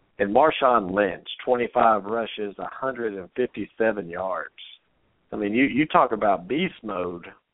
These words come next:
Marshawn Lynch and, and Eddie Lacy, and I have Everett Protz on the line with us.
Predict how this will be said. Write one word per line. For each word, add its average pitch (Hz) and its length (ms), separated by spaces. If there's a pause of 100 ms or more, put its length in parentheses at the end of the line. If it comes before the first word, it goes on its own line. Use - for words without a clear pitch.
(120)
Marshawn 127 640
Lynch 117 340
and, 95 220 (120)
and 101 160
Eddie 113 280
Lacy, 113 440
and 101 100
I 117 120
have 113 120
Everett 117 320 (100)
Protz 143 220 (100)
on 110 100
the 104 60
line 104 380
with 113 180
us. 120 120